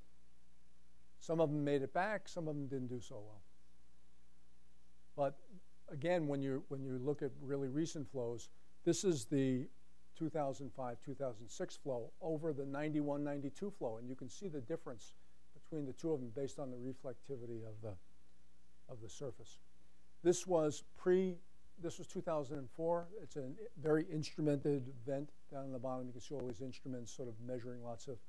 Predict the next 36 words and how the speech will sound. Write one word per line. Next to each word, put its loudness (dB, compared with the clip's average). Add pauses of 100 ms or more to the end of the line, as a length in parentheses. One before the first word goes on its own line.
(460)
chemical 0
and -6
thermal -2
properties -2 (320)
of -6
this. -4 (300)
When 2
we 6
came 4
back, 4
and 2
now 8
we 8
really 6
know 4
where 4
we -2
are. -2
When -6
we -6
came 0
back, 2 (600)
that's 0
what 2
it -2
looked -2
like. -8 (1900)
Similarly, 2 (500)
vent 0
called 0
Tika 4
Vent, -4 (120)
two -2
thousand 0
and -6
four. 0